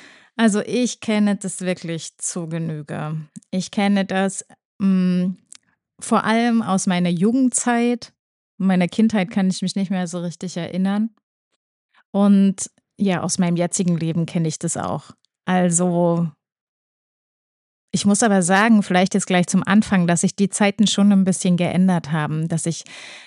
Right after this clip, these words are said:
in meiner Jugendzeit und meinem jungen Erwachsenenalter damit schon größere Herausforderungen hatte, als es heute ist. Heute erlebe ich,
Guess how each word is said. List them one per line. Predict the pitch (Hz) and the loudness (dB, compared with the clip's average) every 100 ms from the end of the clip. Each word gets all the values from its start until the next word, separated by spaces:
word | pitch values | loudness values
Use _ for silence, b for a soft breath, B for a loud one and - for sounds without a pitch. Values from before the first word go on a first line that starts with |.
| _ | _
in | 180 175 | 0 2
meiner | 170 175 170 170 | 2 2 2 0
Jugendzeit | 165 196 233 302 - - 247 247 247 240 | 4 4 4 0 -2 2 4 4 2 2
und | 190 185 175 | 2 2 2
meinem | 170 | 0
jungen | 175 185 | 0 0
Erwachsenenalter | 202 175 190 - 247 233 107 208 214 214 | 0 0 -2 -2 0 0 0 0 2 0
damit | 196 185 185 - | 2 0 0 0
schon | 226 240 | 2 2
größere | 220 196 233 269 220 | 2 0 0 -2 0
Herausforderungen | 185 180 170 202 - 220 196 190 175 170 | 0 0 0 0 0 0 2 2 2 0
hatte, | 185 - 254 | -2 -4 -4
als | 202 208 208 | -4 -4 -4
es | - - | -4 0
heute | 190 196 - - | 2 2 0 -6
ist. | 80 - - - B B B B - | -10 -10 -8 -10 B B B B 0
Heute | 208 233 | 2 2
erlebe | - 233 226 233 226 | 0 2 4 4 2
ich, | 202 220 214 - | 2 2 2 -4